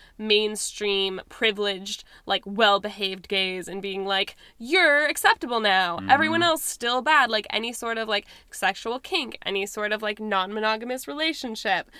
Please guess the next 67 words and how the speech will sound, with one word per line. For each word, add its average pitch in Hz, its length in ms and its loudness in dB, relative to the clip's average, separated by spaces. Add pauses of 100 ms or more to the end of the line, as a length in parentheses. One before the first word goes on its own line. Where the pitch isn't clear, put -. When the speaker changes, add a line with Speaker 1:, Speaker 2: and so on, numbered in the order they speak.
(120)
Speaker 1:
you 226 100 0
know, 208 200 0
that's 180 300 0
still 247 200 -6
bad. 226 340 4
But 196 100 -4
if 214 140 -8
you 311 120 -2
can 320 160 -6
behave 220 420 -6
by, 196 140 0
like, 185 220 -2
all 196 260 2
of 190 120 -8
these, 185 240 -10
like, - 160 -12 (180)
rules 233 440 -2
that - 180 -6
the 196 80 -8
straights 269 440 -6
made 180 200 -4
up, 98 220 -14 (520)
then 202 600 2 (360)
you 226 160 -4
can 220 180 -6
have, 185 300 -4
like, 190 160 -8
the 208 60 -12
power - 300 -8
that - 160 -10
we - 80 -16
have - 480 -14
and 208 140 -12
the, - 260 -10
the 202 80 -10
rights - 280 -12
that - 140 -12
we - 120 -10
have. - 460 -12 (640)
Um, - 340 -8
Speaker 2:
And 104 140 -2
it's 92 100 -10
a 104 40 -8
way 101 120 -4
to, 98 60 -4
s-, - 160 -6
I 110 40 -6
mean, 98 340 -6
there's, - 280 -8
we 110 120 -4
could 101 80 -4
go 95 100 -4
on 87 160 -2
and 85 80 -6
on 85 100 -4
about 80 140 -8
how 87 60 -6
bad 80 180 -8
patriarchy 82 400 -14
is, 85 100 -14
but 95 120 -12
it's 80 80 -12
a 95 40 -8
way 92 120 -2
to 87 60 -6
split 107 320 -2
up, 101 200 0